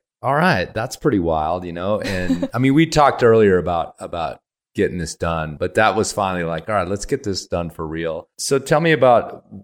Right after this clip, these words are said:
Speaker 1: what it, you know, what your writing looks like, um, how you kind of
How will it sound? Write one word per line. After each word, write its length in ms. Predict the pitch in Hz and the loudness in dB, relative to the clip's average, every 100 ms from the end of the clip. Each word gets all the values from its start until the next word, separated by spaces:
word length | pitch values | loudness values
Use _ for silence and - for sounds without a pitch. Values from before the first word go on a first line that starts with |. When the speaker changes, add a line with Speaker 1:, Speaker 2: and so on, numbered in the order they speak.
| _ | _
Speaker 1:
what 360 | - 101 120 117 | -18 0 4 4
it, 280 | - - _ | 4 -2 _
you 100 | 113 | -4
know, 400 | 92 90 90 87 _ _ _ _ _ | -2 0 -2 -6 _ _ _ _ _
what 160 | 120 107 | 4 4
your 100 | 98 | 4
writing 400 | 95 92 95 90 | 4 4 2 -2
looks 220 | 90 - | -4 -4
like, 400 | 95 85 82 - _ _ | -2 -2 -4 -10 _ _
um, 300 | 92 85 82 | -10 -8 -8
how 640 | 80 98 92 90 85 80 - _ - | -8 -2 0 2 0 -4 -14 _ -10
you 280 | 92 85 80 | -8 -8 -8
kind 180 | 95 90 | -6 -4
of 160 | 82 | -4